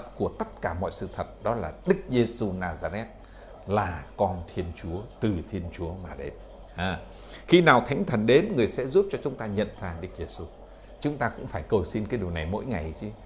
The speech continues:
Lạy Chúa Thánh Thần, xin cho chúng con biết tin vào Đức Giêsu, xin cho chúng con tin vào Đức Giêsu, để tất cả những lời Đức Giêsu nói, chúng con đều tin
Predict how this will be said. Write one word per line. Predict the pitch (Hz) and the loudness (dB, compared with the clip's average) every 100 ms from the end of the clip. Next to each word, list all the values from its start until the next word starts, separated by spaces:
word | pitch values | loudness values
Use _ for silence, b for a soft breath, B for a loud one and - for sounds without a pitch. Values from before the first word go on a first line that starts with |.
| B B | B B
Lạy | 123 117 | 0 2
Chúa | 156 | -2
Thánh | 175 170 | -2 0
Thần, | 131 101 | 0 0
xin | 139 | -2
cho | 135 147 | -4 -4
chúng | 165 | -6
con | 170 151 156 | -4 -4 -2
biết | 202 - - | -6 -6 0
tin | 208 202 | 2 2
vào | 151 117 104 | 2 0 0
Đức | 165 - | -2 -4
Giêsu, | 147 151 - 139 127 110 - | -8 -8 -8 -8 -8 -14 -10
xin | 127 120 | -8 -6
cho | 123 | -6
chúng | - - | -8 -2
con | 131 127 - | -2 -4 2
tin | 220 202 | 2 4
vào | 120 | 0
Đức | 95 - | -2 -4
Giêsu, | 127 120 131 120 - B B B B | -6 -6 -6 -8 -8 B B B B
để | 110 104 90 - | 4 6 6 2
tất | 220 - | 0 0
cả | - 92 82 87 | -2 0 0 -2
những | 107 147 107 | -2 0 2
lời | 98 92 85 117 | 4 4 0 -2
Đức | 156 - 117 | -4 -4 0
Giêsu | 123 120 - 123 117 | 0 0 -4 -6 -6
nói, | 123 123 160 165 - - - - | -4 -4 -4 -8 -12 -16 -18 -16
chúng | - 107 - | -8 -6 -4
con | 98 92 85 - | -2 -2 -4 2
đều | 120 123 101 - | 8 8 8 2
tin | 143 143 | 0 0